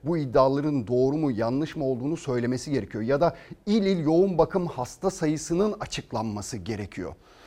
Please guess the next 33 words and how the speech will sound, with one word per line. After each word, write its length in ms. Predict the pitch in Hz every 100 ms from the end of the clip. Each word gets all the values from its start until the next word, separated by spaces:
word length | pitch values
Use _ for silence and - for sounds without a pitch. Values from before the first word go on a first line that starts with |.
| - - - -
Rahat 260 | 131 156 139
ederiz, 380 | 101 92 82
biraz 320 | 123 143 123 117
daha 180 | 135
rahat 260 | 131 123 123
ederiz. 300 | 117 160 123
Dediğim 280 | 123 143 160
gibi 120 | 135
en 260 | - 82 208
önemlisi 560 | 208 160 135 131 -
de 80 | 196
okullar 540 | - 135 - 127 151
açılacak. 480 | 180 - 110 92 90
İnsanlar 480 | 113 110 131 160 185
çocuğunu 480 | - 120 120 147 190 - -
okula 340 | 131 - 147 147
gönderecek. 600 | 120 120 117 98 170 175
Bu 180 | 151 151
ortamda 400 | 123 127 135 165
da 140 | 147
biraz 220 | 120 135
zor 300 | 92 120 156
görünüyor 380 | 120 101 90 92
gerçekten. 520 | 87 104 - - 170
Çünkü 360 | 160 127 117 160 - - -
ben 160 | 131 160
en 160 | 151 160
azından 340 | 135 185 160
veli 240 | 151 160
olarak 380 | 165 143 151 196 - 107
endişe 600 | 131 139 139 - 165 -
ediyorum. 460 | 113 98 113 165 185 - - - -
Şimdi 400 | 233 220 214